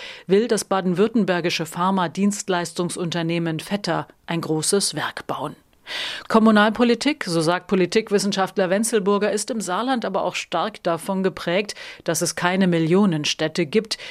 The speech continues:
in denen oftmals das Klima politisch aufgeheizter ist. Saarbrücken ist mit knapp zweihunderttausend Einwohnern nur eine mittelgroße Stadt. Alle anderen Städte sind viel kleiner.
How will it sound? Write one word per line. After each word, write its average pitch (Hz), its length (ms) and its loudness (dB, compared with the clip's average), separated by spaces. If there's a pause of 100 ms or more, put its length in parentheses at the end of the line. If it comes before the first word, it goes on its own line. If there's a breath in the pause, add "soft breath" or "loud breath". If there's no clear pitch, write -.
(140)
in 196 160 4
denen 226 240 4
oftmals 208 600 0
das 165 220 -2
Klima 208 380 2
politisch 180 640 -2
aufgeheizter 160 800 -4
ist. - 400 -10
Saarbrücken 208 600 0
ist 180 260 -4
mit 160 160 -6
knapp 196 340 -2
zweihunderttausend 185 840 2
Einwohnern 190 580 2 (260 loud breath)
nur 185 160 2
eine 175 400 0
mittelgroße 170 840 0
Stadt. 190 340 -2 (300 loud breath)
Alle 175 220 0
anderen 180 320 2
Städte 165 340 -2
sind 156 220 -4
viel 190 180 0
kleiner. 165 560 -8